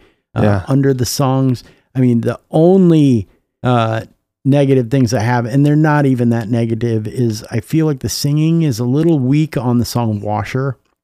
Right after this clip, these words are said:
Speaker 1: Um, and the distorted guitar sound, which there's hardly any distorted guitar sound on this record, but I feel like that's a little weak. But other than that, man, I got no complaints. I really <laughs> like this record. So
Speaker 2: I think that the sh-,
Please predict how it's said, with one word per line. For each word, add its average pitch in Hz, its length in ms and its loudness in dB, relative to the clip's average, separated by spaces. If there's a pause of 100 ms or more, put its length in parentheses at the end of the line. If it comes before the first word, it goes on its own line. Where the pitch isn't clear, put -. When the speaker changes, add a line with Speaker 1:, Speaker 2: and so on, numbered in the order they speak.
(200)
Speaker 1:
Um, 107 540 -2 (360)
and 113 580 -4 (100)
the 120 140 -4
distorted 127 560 -2
guitar 113 380 -4
sound, 135 400 -2
which - 300 -2
there's 139 340 0
hardly 110 400 -2
any 104 360 0
distorted 107 460 -6
guitar 107 340 -4
sound 107 280 -8
on 104 100 -4
this 101 160 -6
record, 104 380 -6
but 107 200 -6
I - 120 -6
feel - 200 -8
like 110 120 -8 (540)
that's 101 260 -8
a 120 40 -2
little 120 200 -2
weak. 131 360 -4
But 110 220 -6
other 127 240 -4
than 104 180 -4
that, 104 240 -4
man, 101 340 -6 (220)
I 98 120 -4
got 104 180 -4
no 95 320 -6
complaints. 101 580 -8
I 104 60 -6
really 104 500 -2
<laughs> - 40 -20
like - 160 -6
this - 260 -8
record. - 540 -8 (580)
So - 140 -8
Speaker 2:
I 185 100 0
think 247 260 0
that 254 180 -2
the 170 100 2
sh-, - 280 -6